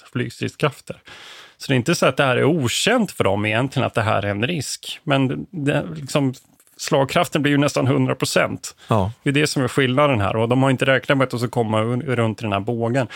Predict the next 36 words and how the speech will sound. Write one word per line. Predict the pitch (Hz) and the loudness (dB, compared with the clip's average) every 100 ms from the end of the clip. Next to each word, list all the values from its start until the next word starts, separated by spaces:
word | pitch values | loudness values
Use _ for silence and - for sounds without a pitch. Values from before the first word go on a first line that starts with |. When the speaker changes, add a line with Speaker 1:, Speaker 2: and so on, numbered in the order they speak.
| - - | -14 -6
Speaker 1:
Det | - | -2
israeliska | 147 175 147 151 175 | 2 4 2 2 -2
flygvapnet | - 147 120 135 151 175 160 | 0 0 2 2 2 0 0
är | |
ju | 151 139 | 2 2
också | 117 - | 0 -4
så | 127 | -2
pass | 113 113 | -2 0
övade | 131 117 135 139 | 2 4 2 2
så | 135 | 0
de | 127 | -2
kan, | 170 | 0
de | 135 135 131 | 0 2 2
hinner | 160 151 | 2 4
göra | 143 113 | 2 2
fyra | - 151 120 123 | 0 0 2 2
stycken | 131 131 135 131 | 0 -2 -4 -6
sortier | 117 127 139 139 | -4 -2 0 0
på | 120 - | -2 -2
en | 107 107 | -2 0
dag. | 110 - - _ - - - - | -2 -2 -10 _ -20 -16 -16 -4
Medan | 143 120 117 | 2 2 2
den | 123 | 0
egyptiska | 120 117 - 139 - | 0 0 0 -2 2
är | 127 113 | 4 4
tränare | - 120 113 117 | 2 2 2 2
för | 110 117 | 0 -2
ungefär | 107 110 120 113 | -2 -4 -4 -6
två. | - 151 123 120 117 | -4 -2 -2 -2 -2
Detta | 139 139 | 0 2
får | 180 147 127 131 139 131 131 | 4 4 4 4 4 4 0
för | 135 151 | -2 2
övrigt | 127 120 131 | 4 2 2
Nasser | 131 123 143 | 2 2 0
att | 123 | -2
tro, | - 113 | 0 0